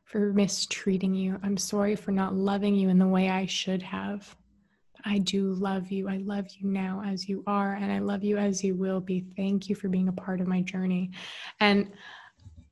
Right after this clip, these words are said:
whatever I needed to say to my body, I allowed myself to say it. And it was incredibly healing.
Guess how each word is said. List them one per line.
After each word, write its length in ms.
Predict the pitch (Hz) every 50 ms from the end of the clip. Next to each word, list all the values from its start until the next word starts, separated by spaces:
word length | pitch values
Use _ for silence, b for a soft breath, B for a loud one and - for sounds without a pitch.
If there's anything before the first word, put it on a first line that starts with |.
| _ _ _ - 220
whatever 460 | 214 226 220 240 247 247 247 254 247
I 160 | 233 226 220
needed 320 | 214 208 208 202 208 208 208
to 100 | 214 202
say 300 | - - - 208 202 208
to 80 | 208
my 160 | 196 190 190
body, 400 | 185 180 185 185 196 196 190 190
I 120 | - 190 185
allowed 380 | 185 190 190 190 190 196 190
myself 460 | 190 196 190 180 - 202 196 180 - -
to 100 | - 170
say 360 | - - - - 180 180 185
it. 200 | 190 190 190 185 - _ _ _ _ _ _ _ _ _ - _ _ _ _ _ - _ _ _ _ b b b b b b b b b b b _ _ _ _ _ _ -
And 100 | 220 214
it 60 | 208
was 260 | 214 214 208 196 180 180 - - - - _ -
incredibly 720 | 220 214 202 - - - - 208 202 208 202 202 202 180
healing. 560 | - - - 185 185 180 180 175 175 170